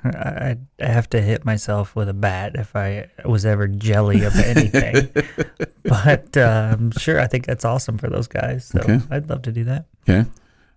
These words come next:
Speaker 2: Uh, let's see here. Jamie would pick, thought Jamie would pick Yankee Stadium and have a doubleheader with a Yankee game. How, how
Speaker 1: So,
Speaker 2: do you,
Speaker 1: uh,
Speaker 2: how do you feel about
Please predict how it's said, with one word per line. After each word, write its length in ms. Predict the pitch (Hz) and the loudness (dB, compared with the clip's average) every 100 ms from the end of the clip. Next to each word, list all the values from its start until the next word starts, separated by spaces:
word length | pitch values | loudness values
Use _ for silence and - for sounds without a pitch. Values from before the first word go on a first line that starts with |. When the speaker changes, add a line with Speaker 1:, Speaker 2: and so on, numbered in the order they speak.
| - | 0
Speaker 2:
Uh, 500 | 95 98 98 95 92 98 _ - | 4 4 2 0 -2 -8 _ -2
let's 200 | 92 - | -2 0
see 200 | 98 87 | 0 2
here. 160 | 78 | 0
Jamie 400 | 73 95 104 101 | 0 0 2 2
would 260 | 95 87 - | 2 0 4
pick, 400 | 98 87 - - - _ - - _ _ | 4 2 -6 -18 -18 _ -20 -20 _ _
thought 160 | 117 95 | 2 4
Jamie 240 | 107 107 | 2 2
would 220 | 95 87 | 2 2
pick 200 | 107 104 | 2 0
Yankee 280 | 98 98 95 | -2 -4 -4
Stadium 420 | 87 101 101 95 | -2 0 2 2
and 80 | 80 | 0
have 140 | 82 82 | 0 0
a 60 | |
doubleheader 540 | 76 87 85 90 95 82 | 0 0 2 0 0 -2
with 120 | 73 | -2
a 60 | |
Yankee 340 | 78 82 98 82 | -2 -2 -4 -4
game. 320 | 78 52 76 - - - _ - - - _ _ _ _ _ - - - - - - - _ _ - | -6 -6 -8 -10 -18 -20 _ -20 -20 -20 _ _ _ _ _ -14 -14 -14 -20 -20 -20 -20 _ _ -6
How, 400 | 98 156 214 170 - 117 | 0 2 2 -2 -6 0
how 80 | |
Speaker 1:
So, 100 | 131 | 6
Speaker 2:
do 60 | 117 | 6
you, 40 | 113 | 4
Speaker 1:
uh, 60 | - - - _ _ - | 0 -10 -16 _ _ -4
Speaker 2:
how 120 | 202 | 0
do 40 | |
you 80 | 214 | 2
feel 240 | 98 92 90 | 2 2 2
about 400 | 90 82 - | 2 0 -2